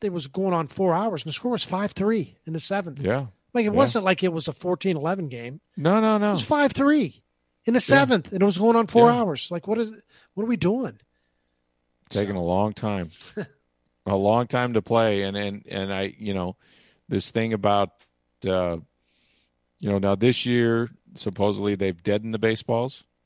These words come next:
Speaker 2: and I believe they have because I've seen some balls that I know would have been <laughs> caught, and they're being caught at the
Speaker 1: Yeah,
Speaker 2: warning
Speaker 1: yeah.
Speaker 2: track, um, just from the launch angles and things. I mean, I think, I think baseball is trying.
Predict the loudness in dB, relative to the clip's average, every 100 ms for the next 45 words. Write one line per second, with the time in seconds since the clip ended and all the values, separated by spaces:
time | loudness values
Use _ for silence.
0 | _ _ -10 -4 -4 -2 0 0 0 -2
1 | -2 -4 -4 -6 -6 -4 -6 -8 -8 -2
2 | 2 2 0 -4 -2 0 2 0 -2 -2
3 | 2 2 2 -2 -4 -4 -6 -6 -2 -2
4 | -2 _ -14 -10 -6 -6 -6 -6 -8 -8
5 | _ _ _ _ _ _ -20 -6 -2 0
6 | 0 -4 -8 -8 -8 -4 -4 -2 -2 -4
7 | -6 -6 -6 -8 -6 -8 -8 -16 _ _
8 | _ _ _ -4 -2 0 -2 0 0 2
9 | 2 0 2 0 0 -4 -4 -4 -6 -8
10 | -16